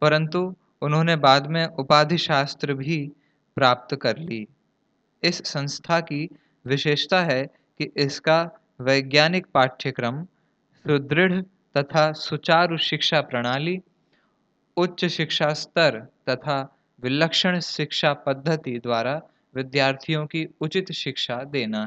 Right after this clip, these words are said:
है। यहाँ संस्थागत शिक्षण हेतु भी विद्यार्थियों में गुणवत्ता बनाए रखने हेतु प्रवेश के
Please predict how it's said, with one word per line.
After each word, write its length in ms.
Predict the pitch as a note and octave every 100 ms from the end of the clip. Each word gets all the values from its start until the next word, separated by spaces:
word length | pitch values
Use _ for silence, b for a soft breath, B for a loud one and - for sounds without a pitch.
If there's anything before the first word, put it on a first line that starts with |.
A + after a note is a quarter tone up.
| A2+
है। 220 | A2 G#2 _ _ _ _ _ _ _ _ _ _ _ -
यहाँ 300 | C#3+ D#3 E3
संस्थागत 760 | D#3+ D#3 D#3 - F3 F3+ F3+ E3
शिक्षण 440 | - D#3 - D#3+ C#3
हेतु 340 | C3+ C3+ E3
भी 200 | D3 B2 C3 - _ _ _ -
विद्यार्थियों 840 | C3 C3 C#3+ C#3+ C#3+ - F3 F#3
में 280 | F3+ C3 C#3+ E3+ _ _ C#3
गुणवत्ता 600 | C3+ D3 D3+ D3+ - E3
बनाए 440 | D#3 B2 B2 A#2 C3
रखने 380 | C3 - B2+ B2
हेतु 400 | B2 A2 D#3 E3+ _ _ _ -
प्रवेश 500 | C#3 D3+ F3 E3+ -
के 220 | C3